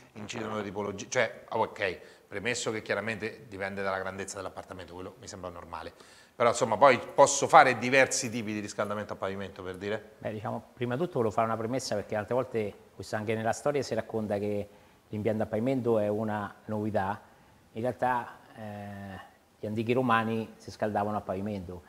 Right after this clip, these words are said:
Speaker 2: quindi diciamo poi c'è stata
Speaker 1: <laughs>
Speaker 2: un'involuzione dell'impiantistica e
Speaker 1: Pensa, e come face-, cioè
Speaker 2: eh, lo-, a-, a-, loro probabilmente scaldavano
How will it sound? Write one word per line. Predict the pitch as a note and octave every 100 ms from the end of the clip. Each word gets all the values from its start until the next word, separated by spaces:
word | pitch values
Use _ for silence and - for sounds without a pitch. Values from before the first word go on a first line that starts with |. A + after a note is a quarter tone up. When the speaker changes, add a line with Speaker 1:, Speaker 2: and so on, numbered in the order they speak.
| -
Speaker 2:
quindi | - B2
diciamo | A#2 A2 A2
poi | C3+
c'è | B2+
stata | A2 A#2 A#2
Speaker 1:
<laughs> |
Speaker 2:
un'involuzione | A2+ A#2+ A2+ A#2+ A2+ - C#3 A2+
dell'impiantistica | G#2+ A2 A2 A2 C3+ - A2+ G#2 G2 - - - - _ _
e | - G#2+ G#2+ G#2 G#2 G2+ G2 G2
Speaker 1:
Pensa, | G2+ G2+ A#2+
e | G2+ C3
come | F3+
face-, | F3 F3+ -
cioè | C#3 A2 G#2 - - -
Speaker 2:
eh, | A2
lo-, | G#2+ A#2+ B2
a-, | A2+ A#2+
a-, | A#2+
loro | A2+ C3 C#3+ B2+
probabilmente | A#2 A#2 C3+ A#2+ A2+ G#2+ -
scaldavano | - - A2+ A#2+ A2+ G2 F#2+ F#2+ F#2+